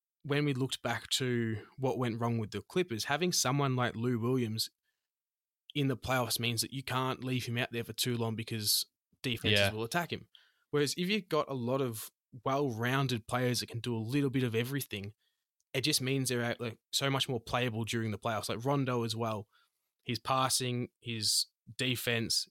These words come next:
Speaker 1: his ability to get to the cup even if he looks to score. Um, Markieff Morris as well, decent interior defender, can shoot from outside. As long as you've got people that can do a few different things, it'll just help the team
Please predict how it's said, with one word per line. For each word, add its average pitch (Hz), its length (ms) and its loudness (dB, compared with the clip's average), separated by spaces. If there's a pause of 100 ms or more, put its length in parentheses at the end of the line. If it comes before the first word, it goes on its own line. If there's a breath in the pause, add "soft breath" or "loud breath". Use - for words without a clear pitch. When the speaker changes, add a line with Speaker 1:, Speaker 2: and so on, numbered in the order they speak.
Speaker 1:
his 120 140 -6
ability 127 400 0
to 110 80 -4
get 117 220 -4
to - 100 -6
the 113 100 -6
cup - 280 -6
even 117 180 -4
if 113 60 -6
he 110 80 -6
looks 110 240 -6
to 104 100 -2
score. - 440 -2 (600)
Um, 107 400 -2 (560)
Markieff 139 460 0
Morris 127 420 2
as 113 140 0
well, 120 420 0 (180)
decent 139 320 2
interior 123 360 0
defender, 117 480 -2
can 117 140 -4
shoot - 260 2
from 123 160 -2
outside. 117 380 -2 (340 soft breath)
As 156 100 2
long 185 140 4
as 226 100 2
you've 240 80 0
got 220 100 0
people 170 280 0
that 156 160 0
can 139 160 0
do 131 180 0
a 117 40 0
few 127 300 -4
different 120 380 -4
things, 156 380 -2 (840)
it'll 139 220 2
just 127 240 2
help - 240 -2
the 113 80 -6
team 120 480 0